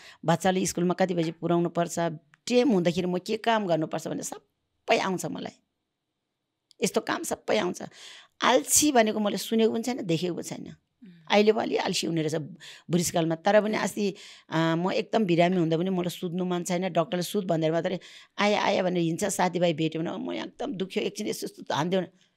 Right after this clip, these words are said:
Speaker 1: मेरो दुई तिनवटा साथी बेसकरी हाँस्छ, "यो आइटलमा त दुख्दा पनि भाग्छ" भन्छ।
Speaker 2: <laughs> घरमा बस्नै नसक्ने।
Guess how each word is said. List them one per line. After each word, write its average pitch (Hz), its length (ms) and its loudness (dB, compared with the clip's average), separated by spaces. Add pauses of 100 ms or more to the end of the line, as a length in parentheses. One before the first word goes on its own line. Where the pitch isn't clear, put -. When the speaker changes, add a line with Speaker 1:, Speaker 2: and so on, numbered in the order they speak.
(180)
Speaker 1:
मेरो 214 200 6
दुई 220 100 2
तिनवटा 226 220 -2
साथी - 280 -4
बेसकरी - 400 -4
हाँस्छ, 165 240 -2
"यो 220 120 0
आइटलमा 208 380 2
त 196 40 -2
दुख्दा 175 300 2
पनि 220 120 2
भाग्छ" 185 280 4
भन्छ। 196 320 -2
Speaker 2:
<laughs> 240 2500 -4
घरमा - 260 0
बस्नै 247 280 2
नसक्ने। 208 540 -4